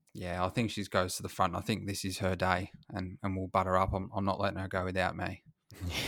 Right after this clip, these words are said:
Speaker 2: Yeah, nice. And she's nice and short too. She's at a dollar ninety, Star of Uma. So, uh, hopefully the best horse and salutes. And as you said, Salts, I'll be, uh,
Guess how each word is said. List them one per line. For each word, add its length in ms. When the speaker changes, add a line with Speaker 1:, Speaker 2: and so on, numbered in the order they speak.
Speaker 2:
Yeah, 200
nice. 380
And 100
she's 160
nice 240
and 80
short 300
too. 180
She's 240
at 80
a 60
dollar 300
ninety, 360
Star 340
of 120
Uma. 340
So, 400
uh, 340
hopefully 600
the 100
best 300
horse 440
and 180
salutes. 600
And 180
as 160
you 60
said, 280
Salts, 360
I'll 120
be, 260
uh, 180